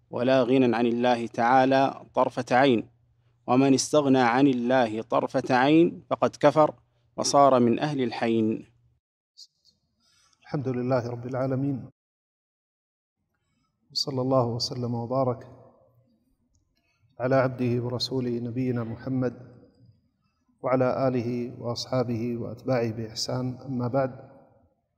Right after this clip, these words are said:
Speaker 2: فهذه الجملة من كلام المؤلف رحمه الله فيها إثبات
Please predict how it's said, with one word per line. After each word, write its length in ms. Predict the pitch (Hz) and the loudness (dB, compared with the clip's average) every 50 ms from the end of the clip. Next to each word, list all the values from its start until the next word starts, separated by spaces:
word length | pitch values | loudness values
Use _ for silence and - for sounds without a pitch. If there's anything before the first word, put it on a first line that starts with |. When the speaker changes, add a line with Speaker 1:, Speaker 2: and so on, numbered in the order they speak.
| _ _ _ _ _ _ _ _ _ _ _ _ _ _ _ _ _ _ _ _ _ _ _ _ _ _ _ _ _ _ _ - - - - - - - - _ _ _ _ _ _ - 135 | _ _ _ _ _ _ _ _ _ _ _ _ _ _ _ _ _ _ _ _ _ _ _ _ _ _ _ _ _ _ _ -20 -20 -20 -20 -20 -20 -20 -20 _ _ _ _ _ _ -4 0
Speaker 2:
فهذه 1120 | 135 131 127 127 123 123 - - - - - - - _ _ - 131 156 170 143 131 127 | 0 2 2 2 0 -2 -8 -16 -20 -20 -20 -20 -20 _ _ -4 2 2 4 4 4 2
الجملة 680 | 123 120 135 147 143 131 131 123 117 - - - - - - - - - - - _ _ _ _ _ _ _ _ _ _ _ - - - - - - _ - - _ _ _ _ _ _ _ | 0 -2 -2 -2 0 2 0 0 0 -4 -8 -18 -20 -20 -20 -20 -20 -20 -20 -20 _ _ _ _ _ _ _ _ _ _ _ -20 -20 -20 -20 -20 -20 _ -20 -20 _ _ _ _ _ _ _
من 120 | 143 131 123 | -10 -10 -6
كلام 340 | - 147 139 147 139 139 131 127 127 120 - - - 135 | -4 0 2 2 2 2 0 -2 -4 -6 -12 -16 -10 -6
المؤلف 460 | 127 127 127 135 139 127 120 120 131 | -4 -2 0 0 0 0 -2 -4 -6
رحمه 400 | 120 113 - 143 143 127 113 117 | -8 -6 -4 -4 -2 -2 -2 -2
الله 580 | 113 120 139 143 139 120 - - - - - - - _ _ _ _ _ _ _ _ _ _ _ _ _ _ _ _ _ _ _ _ _ _ _ _ _ _ _ | -2 0 2 2 2 0 -4 -12 -18 -20 -20 -20 -20 _ _ _ _ _ _ _ _ _ _ _ _ _ _ _ _ _ _ _ _ _ _ _ _ _ _ _
فيها 640 | _ - 156 151 143 147 147 147 147 147 - - - - - - - _ _ _ _ _ _ _ _ _ _ _ _ _ _ _ - 135 | _ 0 2 2 4 4 4 4 2 0 -4 -12 -16 -18 -20 -20 -20 _ _ _ _ _ _ _ _ _ _ _ _ _ _ _ -8 -8
إثبات 420 | 127 - - 151 151 151 147 151 | -8 -4 0 4 4 4 4 2